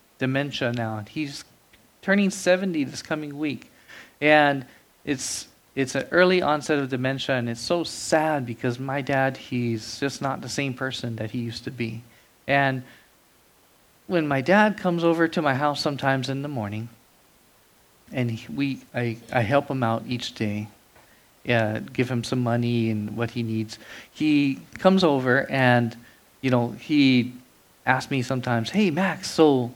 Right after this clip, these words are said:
what are you doing today? Oh, you know, what you got on your plate?" And, you know, I'm, I'm working, I'm,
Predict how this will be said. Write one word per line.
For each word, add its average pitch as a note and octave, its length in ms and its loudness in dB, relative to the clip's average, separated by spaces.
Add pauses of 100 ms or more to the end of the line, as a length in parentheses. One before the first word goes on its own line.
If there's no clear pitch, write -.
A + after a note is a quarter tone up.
(420)
what G#3 140 2
are - 20 4
you A#3+ 80 6
doing A#3+ 220 6
today? D#3 440 0 (1300)
Oh, F#3 500 -2
you F3 120 2
know, E3+ 260 0
what G3 180 -2
you A#3 80 2
got G#3+ 220 4
on G#3+ 140 6
your G3 100 4
plate?" G3+ 400 2 (800)
And, B2 480 4 (220)
you G3 100 -2
know, A2+ 300 -4 (1120)
I'm, C3 320 0 (1000)
I'm A#2+ 160 -8
working, D#3 540 -4 (320)
I'm, A#2+ 320 0